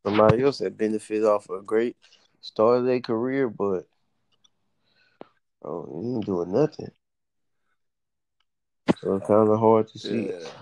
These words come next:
Speaker 1: But, like, just that name, though, like, this, if he can stay healthy, that's scary, though. That's scary, him
Speaker 2: Yeah,
Speaker 1: and,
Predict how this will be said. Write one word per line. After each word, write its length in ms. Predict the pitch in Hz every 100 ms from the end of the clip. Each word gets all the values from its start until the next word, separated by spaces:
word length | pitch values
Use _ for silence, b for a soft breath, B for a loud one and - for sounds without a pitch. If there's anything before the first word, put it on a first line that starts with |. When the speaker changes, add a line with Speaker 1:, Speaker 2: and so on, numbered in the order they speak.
| - 113
Speaker 1:
But, 160 | 117
like, 220 | 113 110 101
just 260 | 123 -
that 200 | 110 101
name, 380 | 95 113 147 131
though, 200 | 104 101
like, 220 | 98 95
this, 240 | 95 120 -
if 120 | 92
he 100 | 123
can 120 | 120 107
stay 240 | 98 98
healthy, 340 | 107 135 -
that's 200 | 95 -
scary, 500 | - - 104 120 98
though. 220 | - - - _ _ _ _ _ _ _ _ _ _ _ _ _ _ _ _ _ _ _ _ _ _ _ _ -
That's 180 | 113
scary, 480 | - - 101 104 92
him 200 | 95 95
Speaker 2:
Yeah, 40 |
Speaker 1:
and, 80 | 92